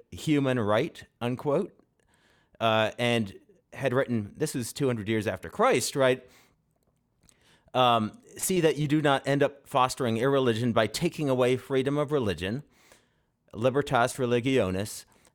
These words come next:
and forbid free choice with respect to divine matters, so that I am not allowed to worship what I wish, but am forced to worship what I do not wish."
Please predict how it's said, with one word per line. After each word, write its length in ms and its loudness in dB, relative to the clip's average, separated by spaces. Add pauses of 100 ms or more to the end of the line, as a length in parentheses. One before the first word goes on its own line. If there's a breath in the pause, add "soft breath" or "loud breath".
and 160 -2
forbid 460 0
free 320 -2
choice 460 -2
with 140 -6
respect 400 -4
to 100 -4
divine 360 0
matters, 500 0
so 200 -6
that 120 2
I 120 4
am 120 0
not 180 2
allowed 280 2
to 80 -6
worship 360 -4
what 160 0
I 80 2
wish, 480 -2
but 100 -6
am 120 -2
forced 440 -6
to 80 -6
worship 460 -4
what 200 -2
I 60 2
do 180 0
not 320 -2
wish." 360 -14